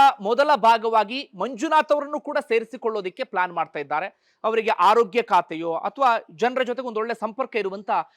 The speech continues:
ಪ್ರಮುಖ ಖಾತೆಯನ್ನ ಕೊಡೋದಕ್ಕೆ ಈಗಾಗಲೇ ಪ್ಲಾನ್ ಮಾಡಿಕೊಳ್ಳಲಾಗ್ತದೆ. ಈ ಕಾರಣಕ್ಕಾಗಿ ಅವರಿಗೆ ಮೊದಲಿಗೆ ಬೆಂಗಳೂರು ಗ್ರಾಮಾಂತರದ ಆಫರ್ ನೀಡಲಾಗಿತ್ತು, ಬೆಂಗಳೂರು ಉತ್ತರದ ಆಫರ್ ನೀಡಲಾಗಿತ್ತು. ಇದೀಗ ಹೆಚ್ಚು ಕಡಿಮೆ ಮಂಡ್ಯದಿಂದ ಸ್ಪರ್ಧೆ ಮಾಡುವಂತ ಎಲ್ಲ ಸಾಧ್ಯತೆಗಳು ಕೂಡ ಇದೆ. ಇನ್ನು ಮಂಜುನಾಥ್ ಅವರ ಬಗ್ಗೆ ನಿಮ್ಮೆಲ್ಲರಿಗೂ ಕೂಡ ಗೊತ್ತೇ ಇದೆ,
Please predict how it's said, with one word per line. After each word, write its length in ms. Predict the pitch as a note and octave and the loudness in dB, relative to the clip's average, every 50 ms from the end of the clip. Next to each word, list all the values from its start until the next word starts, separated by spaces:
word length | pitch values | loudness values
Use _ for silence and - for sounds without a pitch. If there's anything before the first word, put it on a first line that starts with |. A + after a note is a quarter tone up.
| _ _ - | _ _ -2
ಪ್ರಮುಖ 360 | A3 B3+ C#4+ E4 E4 - D#4+ C#4 | 0 0 0 -2 -2 0 0 2
ಖಾತೆಯನ್ನ 500 | - A3 A3 A#3 - C#4 C4 C4 C4 B3 | 4 4 4 4 2 -2 -6 -6 -6 -4
ಕೊಡೋದಕ್ಕೆ 420 | - A#3 G#3 G#3 G3+ G#3 - C4+ | -2 -4 -4 -2 -4 -6 -6 -6
ಈಗಾಗಲೇ 300 | G#3 F3 F3+ F#3 G#3+ A3 | -4 -4 -4 -4 -6 -8
ಪ್ಲಾನ್ 260 | G#3+ F#3+ E3+ F3 E3+ | -6 -4 -4 -4 -4
ಮಾಡಿಕೊಳ್ಳಲಾಗ್ತದೆ. 720 | D#3+ D3+ D#3 D#3 - D3+ C#3 C3 B2+ B2 _ - B2 C3 | -6 -10 -10 -10 -12 -12 -12 -10 -12 -12 _ -12 -8 -6
ಈ 60 | G3+ | -4
ಕಾರಣಕ್ಕಾಗಿ 460 | G#3+ B3 B3+ B3+ B3+ B3 B3 B3 B3 C4 | -2 -2 -2 -2 -2 -2 -4 -4 -2 -2
ಅವರಿಗೆ 220 | A#3+ A#3 A3+ G#3 | -4 -4 -4 -6
ಮೊದಲಿಗೆ 640 | F#3 F#3 F#3 A3 A#3 G3+ A3 F#3 D#3 - _ _ _ _ | -6 -6 -4 -4 -2 -2 -2 -2 -2 -4 _ _ _ _
ಬೆಂಗಳೂರು 340 | D3 F3 G#3+ B3 C4+ C4+ B3 | -4 -4 -4 -2 -2 -2 -2
ಗ್ರಾಮಾಂತರದ 520 | F#3 F3+ G#3 A3+ A#3+ C4+ C4 - C4+ B3 A#3 | 0 0 2 2 2 0 -2 -4 -2 0 2
ಆಫರ್ 300 | G#3+ G#3+ G#3 - B3 A#3 | 2 2 2 -2 -4 -6
ನೀಡಲಾಗಿತ್ತು, 540 | A3+ A3+ A3 G#3 A3 G#3+ G#3+ A3 - - B3 | -6 -6 -4 -2 -2 -4 -4 -6 -10 -8 -8
ಬೆಂಗಳೂರು 340 | F3+ F3+ G3 A3 A#3 A#3 G#3+ | -6 -6 -2 0 0 0 0
ಉತ್ತರದ 300 | G3 - - C#4 C#4+ C4+ - - | -2 -2 -2 -2 -2 0 0 0
ಆಫರ್ 300 | G#3 G#3 G3 A#3+ A#3+ A3 | 0 0 0 -2 -6 -6
ನೀಡಲಾಗಿತ್ತು. 640 | G#3 F#3 F#3+ F#3+ G3 F#3+ F3+ F#3 F3 _ C4 C#4 - _ _ _ _ - | -6 -6 -4 -4 -4 -4 -4 -6 -8 _ -16 -18 -18 _ _ _ _ -8
ಇದೀಗ 180 | E3+ F3+ G3 F3+ | -6 -4 -2 -2
ಹೆಚ್ಚು 340 | F3+ A3+ C4 - - D#4 B3+ | 0 -2 -2 -4 -4 -8 -6
ಕಡಿಮೆ 480 | - B3+ A#3 A#3 G#3+ F#3+ E3+ D3+ _ _ D3+ | -6 -6 -6 -4 -4 -4 -6 -6 _ _ -4
ಮಂಡ್ಯದಿಂದ 500 | F#3 A#3 C#4 C4+ C#4 C4 A#3+ B3 B3 B3 | -4 -4 -2 -2 -4 -4 -4 -6 -8 -8
ಸ್ಪರ್ಧೆ 400 | A#3 - _ G#3 G3 F#3+ G#3+ G#3 | -8 -8 _ -10 -8 -8 -6 -4
ಮಾಡುವಂತ 440 | G3+ G3 F3+ F3+ F3 F3 E3+ - G#3+ - - | -2 -2 -2 -2 -6 -8 -8 -8 -10 -8 -6
ಎಲ್ಲ 420 | D3 E3 A3 B3 B3+ C4 C4 C4+ B3+ | -6 -6 -6 -6 -8 -6 -2 -2 -2
ಸಾಧ್ಯತೆಗಳು 800 | - - E3 F#3 F3 D#3+ D#3 F#3 G#3+ G3+ G3+ F3+ F3 E3+ D#3+ | -2 -4 -6 -6 -6 -6 -8 -8 -8 -6 -6 -6 -6 -8 -10
ಕೂಡ 240 | - - C#3 C#3 F3+ - - | -10 -14 -14 -12 -12 -12 -12
ಇದೆ. 180 | B2+ A#2+ D3 E3 - _ _ _ _ _ _ _ _ _ - | -10 -8 -8 -8 -8 _ _ _ _ _ _ _ _ _ -16
ಇನ್ನು 80 | G4 F4+ | -8 -6
ಮಂಜುನಾಥ್ 440 | D4 C#4 A#3+ C#4 C#4+ C4 B3 B3+ B3+ | -6 -6 -4 -2 -2 -2 0 0 -2
ಅವರ 100 | A#3 A3 | -6 -4
ಬಗ್ಗೆ 200 | A3 A3 B3 A3+ | -6 -8 -8 -8
ನಿಮ್ಮೆಲ್ಲರಿಗೂ 400 | G3 F3 F3+ G3 A#3+ A3+ B3 - | -10 -10 -10 -8 -8 -10 -10 -8
ಕೂಡ 160 | - G3+ F3 | -8 -8 -6
ಗೊತ್ತೇ 300 | D3+ D#3 D#3 - F3 D3+ | -6 -8 -8 -6 -6 -6
ಇದೆ, 480 | C3+ C#3 C#3+ C#3+ _ _ _ _ _ | -6 -8 -10 -12 _ _ _ _ _